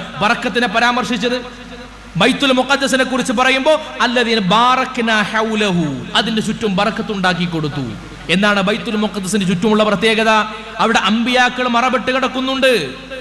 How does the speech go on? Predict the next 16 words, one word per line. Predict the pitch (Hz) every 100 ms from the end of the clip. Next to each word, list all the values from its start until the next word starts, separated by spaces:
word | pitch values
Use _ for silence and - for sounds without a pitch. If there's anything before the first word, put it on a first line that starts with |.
| -
അവരുടെ | 180 254 269 262 247 185 - -
പാദസ്പർശനം | 180 233 262 - 226 220 262 269 262
കൊണ്ട് | 254 240
പവിത്രമായ | 226 247 254 262 269 262
സ്ഥലമാണ്. | - 277 294 269 175 - 170
അതാണ് | 175 180 165
ബറക്കത്തിന്റെ | 180 185 190 175 165
മാനദണ്ഡം. | 156 156 151 135 120 104 95 - - - - 160
മറ്റൊരിടത്ത് | 185 277 285 285
പറയുന്നുണ്ട്, | 269 294 294 294 269 202 - - - 262 190 - - - - - - 156
"വലൗ | 170 277 302
അന്ന | 254 277 269
അഹ്ലൽ | 233 233 294 285 269
ഖുറ | 262
ആമനു | 254 226 233 269 269 254
വത്തഖൗ | 240 240 233 294 294 294